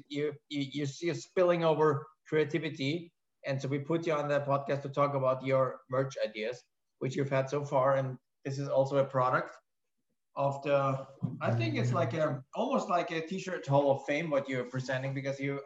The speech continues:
I don't know, you picked a certain, seem to pick the right persons <laughs> for the,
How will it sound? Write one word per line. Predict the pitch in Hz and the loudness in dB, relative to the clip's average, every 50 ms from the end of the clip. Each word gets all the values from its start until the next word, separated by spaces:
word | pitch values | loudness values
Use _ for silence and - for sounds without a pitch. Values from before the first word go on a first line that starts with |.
| - 190 | -6 -4
I | |
don't | 226 214 180 | -2 -2 -2
know, | 139 127 123 131 | -4 -6 -8 -10
you | 135 143 139 | -10 -6 -4
picked | 185 196 196 - | -4 -4 -4 -4
a | 196 180 - | -6 -8 -4
certain, | - 185 185 185 - - 139 - - - - - | -4 -4 -4 -4 -6 -10 -12 -12 -12 -16 -14 -2
seem | - 190 226 220 | 0 0 0 0
to | - - | -2 -2
pick | - 190 190 - | -2 -2 -2 0
the | - | -2
right | 160 151 160 160 160 - | 0 2 2 0 0 0
persons | 175 175 170 - 156 143 131 139 - - - - _ _ _ _ - | 0 0 2 4 4 4 4 4 0 -8 -16 -20 _ _ _ _ -2
<laughs> | 147 - 190 165 127 - - _ _ - - _ - - | -2 0 0 -4 -4 -6 -10 _ _ -20 -20 _ -2 2
for | 170 175 170 | 2 4 4
the, | 175 170 | 4 2